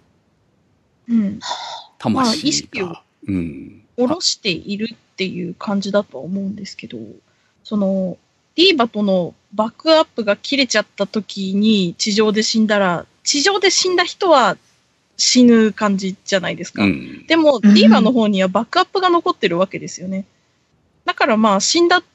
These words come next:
Speaker 1: とも言えるし、死んでないとも言える感じになるんですかね。
Speaker 3: まあ、一応全く同じデータの人は、ディーバ内ではもう一回生まれ変わるじゃないですけど、同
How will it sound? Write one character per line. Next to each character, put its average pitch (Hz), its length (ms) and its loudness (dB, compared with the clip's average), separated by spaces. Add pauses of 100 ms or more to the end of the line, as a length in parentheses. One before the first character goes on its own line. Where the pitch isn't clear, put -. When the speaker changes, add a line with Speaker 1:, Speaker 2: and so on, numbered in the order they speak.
(160)
Speaker 1:
と 202 120 -2
も 190 140 2
言 185 160 0
え 190 80 4
る 190 100 -4
し、 - 140 -6
死 220 180 -2
ん 220 60 0
で 202 100 0
な 233 160 2
い 233 80 0
と 175 100 -8
も 165 120 -10
言 170 120 -8
え 156 80 -6
る - 160 -14
感 185 180 -6
じ - 140 -8
に 180 60 -4
な 180 100 -6
る 240 80 -10
ん - 60 -14
で - 100 -18
す - 80 -20
か 120 100 -20
ね。 214 180 -4 (760)
Speaker 3:
ま 262 100 8
あ、 - 20 10
一 240 240 6
応 226 60 8
全 226 180 8
く 240 160 0
同 233 320 8
じ 208 180 4
デ 233 220 6
ー - 20 4
タ 214 140 4
の 220 120 8
人 214 360 4
は、 180 260 4
デ 180 160 4
ィ 208 60 8
ー 190 40 4
バ 196 140 4
内 175 200 4
で 160 80 0
は 156 80 2
も 175 160 4
う 170 60 6
一 160 120 -2
回 175 340 2
生 196 160 2
ま 185 140 6
れ 180 140 4
変 185 120 4
わ 180 100 4
る 165 100 4
じ 151 100 0
ゃ 147 40 2
な 147 140 0
い 147 80 -2
で - 80 -12
す - 100 -20
け 165 120 0
ど、 170 120 -2
同 175 140 2